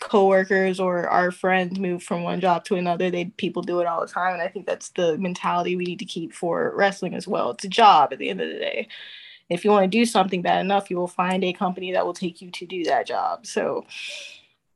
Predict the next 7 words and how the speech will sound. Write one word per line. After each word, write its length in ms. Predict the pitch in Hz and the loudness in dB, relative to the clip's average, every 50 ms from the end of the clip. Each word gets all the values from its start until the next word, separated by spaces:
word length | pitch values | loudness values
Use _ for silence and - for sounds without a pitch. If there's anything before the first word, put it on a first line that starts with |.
| _ _ _ _ _ _ - - - - | _ _ _ _ _ _ -6 -6 -2 -2
I 80 | 208 208 | -2 4
think 220 | - 233 233 233 | 6 6 6 8
we're 80 | 233 226 | 6 4
just 240 | - - - - | 4 -2 -6 -4
past 420 | - - 214 202 190 190 190 - - | 4 6 8 10 10 8 6 2 -2
the 80 | 190 | -2
whole, 560 | 190 - - 196 190 190 185 185 180 180 190 | -2 0 2 4 4 4 4 2 0 -2 -4